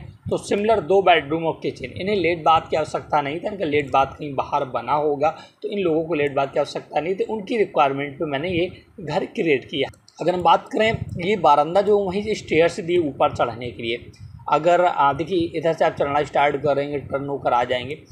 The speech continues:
अगर आप right hand में भी stairs देना चाहते हैं तो इसी corner पर दे सकते हैं, क्योंकि stairs की नहीं केवल एक आवश्यकता थी, भविष्य में कभी भी जब इनका बंटवारा होगा तो आराम से ये लोग भी अपना, इधर right hand वाले भी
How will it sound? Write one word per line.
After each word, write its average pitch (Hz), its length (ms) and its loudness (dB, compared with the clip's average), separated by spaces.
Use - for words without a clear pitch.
अगर 165 200 4
आप 165 200 6
right 139 300 2
hand 208 160 2
में 233 100 0
भी 208 120 -6
stairs 190 300 0
देना 175 300 0
चाहते 160 240 2
हैं 165 100 -6
तो 165 60 -8
इसी 190 180 -8
corner 156 320 0
पर 165 220 -2
दे 123 120 -2
सकते - 320 -16
हैं, - 60 -20
क्योंकि 214 220 2
stairs 208 340 2
की 233 140 -4
नहीं 208 120 -2
केवल 185 240 0
एक 143 180 -2
आवश्यकता 160 460 0
थी, 165 120 -2
भविष्य 151 420 0
में 170 80 -6
कभी 151 340 0
भी 165 120 -6
जब 156 160 -4
इनका 151 180 -2
बंटवारा 120 440 -2
होगा 175 220 2
तो - 480 -8
आराम 208 280 6
से 220 180 0
ये 185 160 2
लोग 180 240 2
भी 180 140 2
अपना, 156 380 0
इधर 143 240 0
right 135 280 2
hand 180 160 -4
वाले 151 240 4
भी 170 180 -2